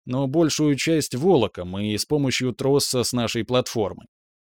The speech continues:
Как же мы тогда обрадовались, что на нашей чудо-каталке есть трос с электроприводом.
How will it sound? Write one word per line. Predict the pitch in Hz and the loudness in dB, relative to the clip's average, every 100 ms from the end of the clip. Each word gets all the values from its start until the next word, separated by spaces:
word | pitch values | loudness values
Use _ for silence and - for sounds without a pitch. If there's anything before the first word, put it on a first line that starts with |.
| _ _ | _ _
Как | - 175 127 | 0 0 2
же | 151 | 0
мы | 151 | 2
тогда | 143 123 151 143 | 2 2 4 4
обрадовались, | 123 175 165 110 95 87 | 4 4 4 2 0 -4
что | - - 117 | -6 -2 0
на | 120 | 0
нашей | 135 147 139 123 | 0 0 0 -2
чудо-каталке | - 139 123 131 - 156 151 107 | 0 0 2 0 0 0 0 -2
есть | 104 110 - | -2 -2 -2
трос | 131 131 - | 0 0 2
с | 120 | 0
электроприводом. | 120 117 120 120 143 127 95 90 76 | 2 0 -2 -2 0 0 -2 -6 -12